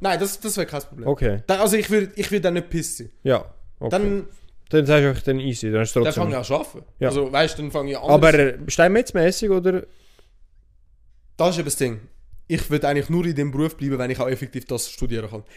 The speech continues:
Speaker 1: Wenn ich
Speaker 2: Ja.
Speaker 1: das nicht studieren kann, dann schaue ich, dass ich mal ein bisschen etwas anderes auch anschauen kann. Aber wenn ich das studieren kann,
Speaker 2: Dann
Speaker 1: es
Speaker 2: willst
Speaker 1: ist eben,
Speaker 2: du die
Speaker 1: ich sag ehrlich,
Speaker 2: Restauration.
Speaker 1: es ist eigentlich wirklich so ein gemachter Studiengang für mich.
Speaker 2: Ja.
Speaker 1: Ich bin auch auf Bern gegangen mal an einem Informationstag.
Speaker 2: Oha.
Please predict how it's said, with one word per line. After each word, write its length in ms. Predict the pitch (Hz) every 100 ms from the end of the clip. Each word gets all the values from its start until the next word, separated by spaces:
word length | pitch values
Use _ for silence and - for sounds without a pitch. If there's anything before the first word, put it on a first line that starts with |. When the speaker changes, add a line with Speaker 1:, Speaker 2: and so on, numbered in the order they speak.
| -
Speaker 1:
Wenn 100 | 139
ich 60 | 143
Speaker 2:
Ja. 80 | 127
Speaker 1:
das 80 |
nicht 140 | 185 190
studieren 340 | 165 185 196
kann, 160 | 190 160
dann 140 | 143
schaue 100 | 147
ich, 80 | 143
dass 160 | 135 135
ich 60 |
mal 80 | 131
ein 60 | 123
bisschen 260 | 127 139
etwas 180 | 127 120
anderes 320 | 131 147 147
auch 180 | 143 135
anschauen 340 | 139 139 139 139
kann. 160 | 139 165 - -
Aber 180 | 143 135
wenn 120 | 147
ich 80 | 151
das 140 | 151 139
studieren 440 | 139 135 196 196
kann, 260 | 151 151 208 - - _ _ _ -
Speaker 2:
Dann 240 | 131 147
Speaker 1:
es 100 | 147 135
Speaker 2:
willst 160 | 131
Speaker 1:
ist 80 | -
eben, 140 | 175 180 - -
Speaker 2:
du 80 |
die 40 | 135
Speaker 1:
ich 80 | -
sag 80 | 151
ehrlich, 100 | 131
Speaker 2:
Restauration. 240 | 131 117
Speaker 1:
es 100 | 113
ist 60 | 151
eigentlich 180 | 143
wirklich 200 | 160 156
so 80 | 127
ein 60 | -
gemachter 360 | 143 120 -
Studiengang 400 | 131 127 123 113
für 100 | 107
mich. 220 | 113 117 -
Speaker 2:
Ja. 220 | 127 113 -
Speaker 1:
Ich 160 | 151
bin 180 | 175 165
auch 60 | 139 143
auf 140 | -
Bern 180 | 143 175
gegangen 240 | 175 190 190
mal 140 | 180
an 80 | 131
einem 100 | 131
Informationstag. 800 | 131 135 131 123 139 156 - 202 - - - - - -
Speaker 2:
Oha. 960 | - 113 117 143 123 123 135 147 156 156